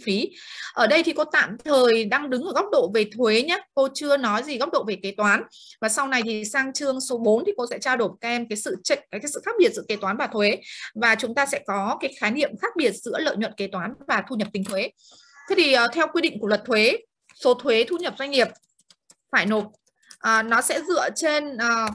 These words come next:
cơ sở tính thuế là thu nhập tính thuế. Thế thì cái thu nhập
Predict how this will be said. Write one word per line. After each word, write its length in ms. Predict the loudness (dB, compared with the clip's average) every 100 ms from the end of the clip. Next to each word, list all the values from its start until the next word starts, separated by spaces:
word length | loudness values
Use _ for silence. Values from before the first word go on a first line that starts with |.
| 0
cơ 100 | 2 4
sở 200 | 2 0 -2
tính 160 | -8
thuế 340 | -4 0 0 -2 -8 -4
là 280 | 0 0 -4
thu 140 | -8 -4
nhập 160 | -2 -2 _ -6
tính 180 | -4 0
thuế. 280 | 0 0 -2 -12 -20 -20 -20 -4
Thế 40 | 0
thì 80 |
cái 120 | 0 -2
thu 160 | -2 0
nhập 200 | -2